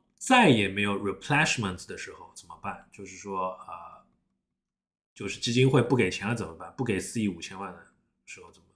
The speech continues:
怎么办？对吧？这个永远不可能一直给钱的，对吧？这个钱，除非真的是变戏法变出来的，对吧？就像目前的U S T就有点像变戏法一样变出来的。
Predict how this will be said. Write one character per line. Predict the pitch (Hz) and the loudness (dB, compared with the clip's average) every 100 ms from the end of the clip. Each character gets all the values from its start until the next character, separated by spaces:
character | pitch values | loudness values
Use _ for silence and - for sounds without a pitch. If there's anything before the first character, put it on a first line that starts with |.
| _ _ | _ _
怎 | 101 | -20
么 | 80 - | -20 -20
办？ | 87 _ | -20 _
对 | |
吧？ | _ 104 | _ -12
这 | |
个 | 117 101 - - - _ | -8 -8 -10 -20 -20 _
永 | - 123 175 | 4 8 10
远 | 131 | 8
不 | 139 | 6
可 | 127 95 | 2 -2
能 | 87 87 90 _ | -6 -12 -14 _
一 | 151 | 0
直 | 127 95 | 0 -2
给 | 92 87 | -6 -10
钱 | - - | -14 -18
的， | _ _ | _ _
对 | 90 | -20
吧？ | - | -20
这 | 95 | -16
个 | 92 | -12
钱， | 95 - 87 90 92 - - - - - _ _ _ _ | -10 -10 -8 -6 -6 -8 -16 -20 -20 -20 _ _ _ _
除 | - 104 | -12 -6
非 | 110 117 | -2 2
真 | 120 | 2
的 | 117 | 2
是 | 107 104 | 0 -4
变 | 95 117 98 | -2 0 0
戏 | 107 | -2
法 | 92 | -6
变 | 85 104 | -4 -4
出 | 92 - | -6 -10
来 | - | -18
的， | - | -18
对 | 90 | -20
吧？ | 90 - | -20 -14
就 | 113 98 | -10 -8
像 | 95 92 90 - _ - | -6 -8 -12 -20 _ -2
目 | 135 | 0
前 | 110 113 | 2 0
的 | 110 | 2
U | 101 104 | 2 2
S | 104 | 0
T | - 101 | 0 -2
就 | 98 | -2
有 | |
点 | 98 92 | -6 -8
像 | 87 | -8
变 | 113 90 | -8 -8
戏 | - | -10
法 | 95 82 | -14 -20
一 | |
样 | 82 85 | -20 -18
变 | 107 82 | -16 -18
出 | - | -20
来 | |
的。 | _ | _